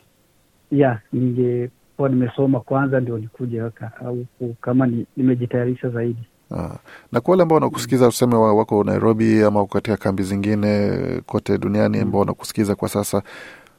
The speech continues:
Speaker 2: ushauri ni upi kuhusu kuanza maisha mapya katika nchi hizi za ughaibuni, nchi za wazungu?
Speaker 1: Ushauri yangu inaweza peana kwa wale watu wenye wanatarajia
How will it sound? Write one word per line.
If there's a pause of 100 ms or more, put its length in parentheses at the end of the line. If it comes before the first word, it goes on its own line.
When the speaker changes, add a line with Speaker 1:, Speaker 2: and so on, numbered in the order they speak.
(160)
Speaker 2:
ushauri
ni
upi
kuhusu (320)
kuanza
maisha
mapya
katika
nchi
hizi
za
ughaibuni, (140)
nchi
za
wazungu? (400)
Speaker 1:
Ushauri
yangu
inaweza
peana
kwa
wale
watu
wenye
wanatarajia